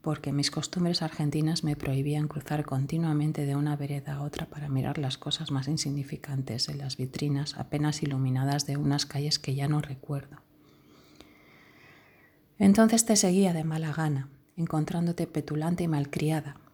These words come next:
hasta que te cansaste de no estar cansada y nos metimos en un café del Boulmiche y de golpe,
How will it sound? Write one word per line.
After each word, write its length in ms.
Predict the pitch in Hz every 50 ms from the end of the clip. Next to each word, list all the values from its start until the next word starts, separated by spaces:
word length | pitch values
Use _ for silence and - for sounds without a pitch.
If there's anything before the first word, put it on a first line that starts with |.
| _ _ - -
hasta 240 | 160 - - 156 143
que 100 | - 147
te 140 | - 139 135
cansaste 580 | - 139 139 131 - 165 165 - - - 180
de 120 | 156 135 139
no 100 | 143 147
estar 320 | 143 - - 123 - -
cansada 640 | - 117 110 110 - - 170 160 147 - - - - - -
y 140 | - - 156
nos 240 | 143 139 135 -
metimos 500 | 147 147 139 - 170 165 170 175 175 -
en 100 | 156 139
un 120 | 143 143 143
café 360 | - 131 131 - - 156 151
del 200 | 147 147 131 131
Boulmiche 600 | 131 - 127 123 127 131 127 127 127 - - - - - - - -
y 100 | - 170
de 140 | 147 151 143
golpe, 500 | 143 147 143 135 135 - - - - -